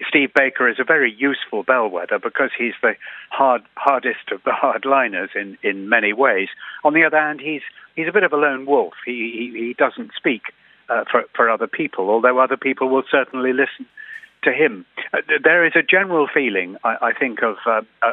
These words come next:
of relief, um, e-, even jubilation, um, over on this side of the water. And, uh, the, the members of Parliament who are grumpy about it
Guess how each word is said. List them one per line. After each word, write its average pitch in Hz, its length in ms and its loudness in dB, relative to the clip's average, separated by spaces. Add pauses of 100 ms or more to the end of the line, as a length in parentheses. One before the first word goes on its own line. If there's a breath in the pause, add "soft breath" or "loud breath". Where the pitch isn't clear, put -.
(100)
of 117 180 0
relief, 123 420 0 (280)
um, 120 220 -6 (420)
e-, 170 200 -10
even 151 420 0
jubilation, 135 680 2 (460 loud breath)
um, 110 260 0
over 123 260 2
on 113 280 0 (160)
this 143 200 2
side 104 240 2
of 101 120 -6 (340)
the 113 60 -4
water. 113 500 2
And, 110 240 -2
uh, 123 140 4 (440 loud breath)
the, 127 140 -2 (380)
the 113 40 -16
members 123 460 0
of 113 100 -8
Parliament 123 580 0
who 107 180 0
are 98 300 0
grumpy 165 360 -2
about 101 400 0
it 113 140 -6